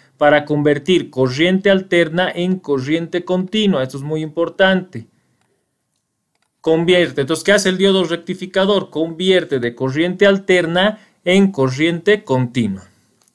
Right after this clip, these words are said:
También se usa en circuitos para controlar el sentido de la circulación de la corriente. Laboratorio, realizar la comprobación del diodo.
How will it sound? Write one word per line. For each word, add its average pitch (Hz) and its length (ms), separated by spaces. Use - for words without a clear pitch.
También 214 380
se 240 140
usa 233 180
en 202 80
circuitos 196 580
para 147 300
controlar 151 720
el 202 180
sentido 170 560
de 143 120
la 123 100
circulación 127 720
de 151 140
la 208 420
corriente. 113 680
Laboratorio, 190 720
realizar 170 540
la 160 160
comprobación 143 760
del 240 320
diodo. 131 420